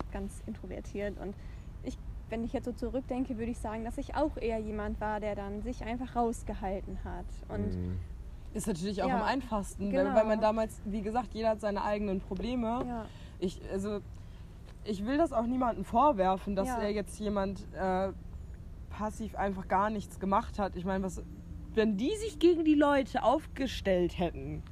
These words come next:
Speaker 1: Ja.
Speaker 3: dann wären sie selber auch gemobbt worden.
Speaker 1: Ja, dass man Angst davor hat, auch dann
Speaker 3: Ja, das, genau, man
Speaker 1: ins
Speaker 3: hat einfach
Speaker 1: Visier zu geraten.
Speaker 3: Angst vor diesen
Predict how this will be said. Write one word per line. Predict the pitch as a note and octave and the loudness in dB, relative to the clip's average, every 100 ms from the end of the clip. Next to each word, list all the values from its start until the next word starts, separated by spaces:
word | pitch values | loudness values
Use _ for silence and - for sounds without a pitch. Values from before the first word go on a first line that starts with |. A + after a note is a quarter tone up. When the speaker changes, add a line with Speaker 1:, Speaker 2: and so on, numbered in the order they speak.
| - | -6
Speaker 1:
Ja. | B3+ | 4
Speaker 3:
dann | G#3+ | 4
wären | B3 D4+ | 6 4
sie | D4 | 4
selber | C4 A3 A3 A3 G#3 | 4 6 6 6 6
auch | F3 D#3 - | 6 4 0
gemobbt | C#3+ C#3 - - | 0 0 -2 -6
worden. | B2 B2+ C3 A#2 B3+ | -2 -2 -2 -2 -2
Speaker 1:
Ja, | A#3+ A3+ B3 | -2 -4 -4
dass | B3+ C4+ | -4 -2
man | B3 | -2
Angst | A#3+ D4 - | 0 -4 -2
davor | B3 - A3+ | -2 -2 -4
hat, | A3+ G3+ - | -4 -4 -6
auch | G#3 - | -6 -6
dann | - G3+ G#3 G#3 | -6 -4 -4 0
Speaker 3:
Ja, | A3 G3+ F3+ - | 6 8 6 4
das, | G3+ A3 B3 | -2 -2 0
genau, | A#3 C4 | 2 2
man | A#3+ | 2
Speaker 1:
ins | A#3+ | 2
Speaker 3:
hat | B3 | 2
einfach | A#3+ | 0
Speaker 1:
Visier | A#3+ A#3 | 0 -2
zu | - | -2
geraten. | G#3 G3+ G3+ G3 | -4 -4 -4 0
Speaker 3:
Angst | A3+ C4+ C#4+ - | 2 2 -2 0
vor | C4 | 0
diesen | G#3 A3+ G#3+ A3+ A3 A3 | 2 0 0 0 0 -2